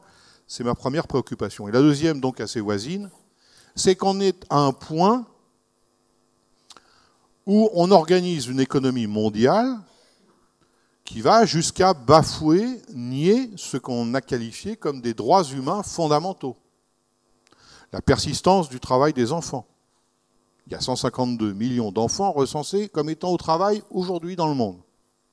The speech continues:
Alors que c'est proscrit depuis des décennies. Il y a plus de quarante millions de travailleurs victimes de ce qu'on appelle le travail forcé, l'esclavage.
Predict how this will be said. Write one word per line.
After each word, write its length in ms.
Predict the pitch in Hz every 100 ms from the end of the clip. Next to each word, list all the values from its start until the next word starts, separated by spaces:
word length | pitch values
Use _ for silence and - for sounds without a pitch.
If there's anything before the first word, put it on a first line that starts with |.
| _ _ _ _ _ _ _ _ _ _
Alors 280 | 147 170 -
que 80 | 151
c'est 160 | 147
proscrit 520 | - 175 165 - 240
depuis 280 | 214 143 202
des 100 | 151
décennies. 500 | 131 147 226 220 135 - _ _ _ _ _ _ _ _ _ _ _ _ _ _ _ - _ _
Il 80 | -
y 60 | 139
a 160 | 185
plus 280 | 202 - 202
de 60 | -
quarante 520 | - 180 180 190 -
millions 540 | 165 190 185 170 135
de 120 | 104 107
travailleurs 760 | - 147 151 175 208 226 226 - _ _ _ _ _ _ _ _ _ _ _ -
victimes 640 | 165 - - 226 214 139
de 80 | 117
ce 80 |
qu'on 140 | - 127
appelle 280 | 131 190 175
le 100 | 135
travail 320 | - 156 160
forcé, 520 | - - 156 - 117 - _ _ _ _ _ _ _ _ _ _ _ _ -
l'esclavage. 680 | 123 - 135 110 82 _